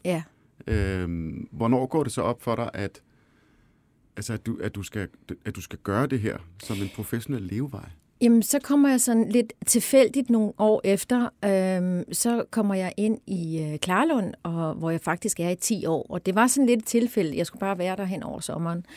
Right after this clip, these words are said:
Speaker 1: Øh, men det blev altså til ti år. Øhm, og da jeg havde været der i ti år, så, øh, jeg, jeg manglede inspiration. Jeg manglede sådan, "Ah, der, der er måske noget andet." Øhm, og, øh, og så sagde jeg op,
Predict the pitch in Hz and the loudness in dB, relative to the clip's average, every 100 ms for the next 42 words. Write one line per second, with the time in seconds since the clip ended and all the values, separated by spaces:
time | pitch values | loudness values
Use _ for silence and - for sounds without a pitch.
0 | - - - 185 180 202 220 220 247 202 | -20 -20 -6 -2 0 2 2 4 4 4
1 | 170 - - - 190 143 143 - - - | 0 -6 -10 -6 -4 -4 -6 -8 -20 -20
2 | - - 190 190 185 185 180 185 - 190 | -20 -6 0 2 2 2 0 -2 0 2
3 | 190 185 185 196 190 233 254 226 214 247 | 4 2 2 4 4 2 2 0 0 -2
4 | 208 202 196 - 226 214 208 202 196 190 | 2 2 0 -2 0 2 2 2 2 2
5 | 180 170 - 190 185 180 - 190 185 180 | 0 -2 -4 -2 -2 -2 -4 -4 -2 -2
6 | 180 180 180 175 190 202 190 165 - 160 | -4 -4 -4 -2 -2 -2 -2 -4 -6 -6
7 | 151 - 190 165 165 160 156 165 175 165 | -4 -4 -4 -4 -6 -6 -6 -4 -4 -6
8 | 160 156 156 160 - - 170 - - - | -6 -6 -6 -10 -14 -12 -12 -14 -14 -12
9 | - 175 180 - 196 190 185 - 160 165 | -6 -4 -2 -2 -2 -4 -6 -6 -4 -4
10 | 185 - - - - - _ - 202 202 | -6 -8 -18 -20 -20 -20 _ 2 6 6
11 | 202 196 190 190 190 185 185 180 - - | 6 6 4 2 0 -2 -2 -4 -6 0
12 | 185 180 180 175 170 170 - 190 240 220 | 2 4 2 2 0 -2 -2 0 0 0
13 | 202 - 233 | 0 0 -2